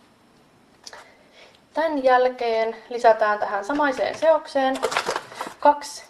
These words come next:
desilitraa sokeria. Elikkä ihan tämmöstä tavallista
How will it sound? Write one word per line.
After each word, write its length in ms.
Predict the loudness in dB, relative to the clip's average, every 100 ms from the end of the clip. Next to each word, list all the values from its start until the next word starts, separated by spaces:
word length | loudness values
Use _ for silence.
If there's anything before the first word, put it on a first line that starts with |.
| -12
desilitraa 680 | -8 -6 -6 -6 -2 -2 0
sokeria. 560 | -2 0 0 4 2 2 -2 -4 -4 -10 -16 -16 -16 -20 -20 -20 -20 -20 -20 -20 -20 -20 -20 -12
Elikkä 480 | -8 -8 0 2 2 -2 -20 -20 -18 -8 -8 -8 -20 -20 -20 -8 -8
ihan 380 | -6 -4 -6 -6 -14 -20 -20 -20 -12
tämmöstä 560 | -8 -6 -8 -6 -6 -6 -12 -18 -12 -10 -10 -12 -14 -10 -10 -10 -18 -20 -20 -16 -10 -10 -10 -14 -16 -20 _ -6 -2
tavallista 600 | 2 4 4 2 0